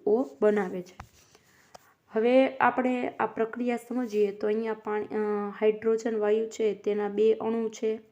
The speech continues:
ઓક્સિજન વાયુનો એક અણુ છે અને રાસાયણિક પ્રક્રિયાને અંતે પાણીના કેટલા અણુ મળે છે આપણને? તો કે બે અણુ મળે છે. તેને આપણે તેના પરમાણુય દળના આધારે દર્શાવીએ તો અહીંયા કુલ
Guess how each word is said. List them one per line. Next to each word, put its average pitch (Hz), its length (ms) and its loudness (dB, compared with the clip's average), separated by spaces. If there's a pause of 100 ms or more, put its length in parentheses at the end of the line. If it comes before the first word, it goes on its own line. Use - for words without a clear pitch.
(1040)
ઓક્સિજન 226 600 0
વાયુનો 208 500 0
એક 208 260 0
અણુ 233 240 0
છે 220 320 -4 (380)
અને 208 180 2
રાસાયણિક 214 520 -2
પ્રક્રિયાને 208 500 0
અંતે 220 380 0
પાણીના 202 480 0
કેટલા 233 320 -4
અણુ 226 160 -2
મળે 208 280 -2
છે 208 160 -10
આપણને? 208 440 -4 (380)
તો 214 100 2
કે 214 220 2
બે 208 280 6
અણુ 202 300 0
મળે 185 240 -4
છે. - 140 -12 (920)
તેને 254 240 6
આપણે 254 280 0
તેના 254 280 0
પરમાણુય 247 680 0
દળના 233 480 0
આધારે 233 560 0
દર્શાવીએ 214 720 -4 (360)
તો 208 80 0
અહીંયા 220 280 2
કુલ 240 400 -2